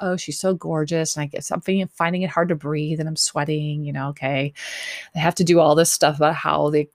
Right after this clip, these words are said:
guys are so excited and they have to really focus on that.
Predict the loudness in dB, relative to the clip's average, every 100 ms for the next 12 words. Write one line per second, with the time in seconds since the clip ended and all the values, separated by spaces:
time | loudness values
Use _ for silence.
0 | _ -4 -2 -2 -2 -4 -2 -2 -2 0
1 | 0 0 -2 -6 -4 -4 -4 -4 -4 -4
2 | -4 -4 -2 -2 -4